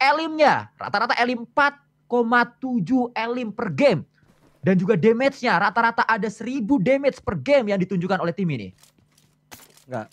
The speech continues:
Speaker 2: lebih tepat seribu empat puluh dua tadi. Lu jangan korupsi empat puluh dua dong. Kecil-kecil kalau dikorupsi jadi banyak.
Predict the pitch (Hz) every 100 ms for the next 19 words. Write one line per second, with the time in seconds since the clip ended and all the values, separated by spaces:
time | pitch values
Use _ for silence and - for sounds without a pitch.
0 | - 131 135 135 165 160 147 143 151 139
1 | 151 147 143 139 117 123 143 143 156 151
2 | 143 135 139 127 139 147 143 143 156 160
3 | 156 127 143 170 147 151 214 214 175 170
4 | 165 156 160 202 160 160 214 226 190 156